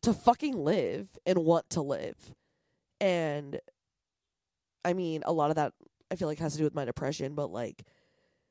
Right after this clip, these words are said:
the ups and downs and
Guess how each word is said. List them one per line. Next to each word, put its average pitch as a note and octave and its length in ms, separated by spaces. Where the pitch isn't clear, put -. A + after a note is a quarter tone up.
the G#3 180
ups - 260
and F#3 160
downs D3+ 640
and C3 560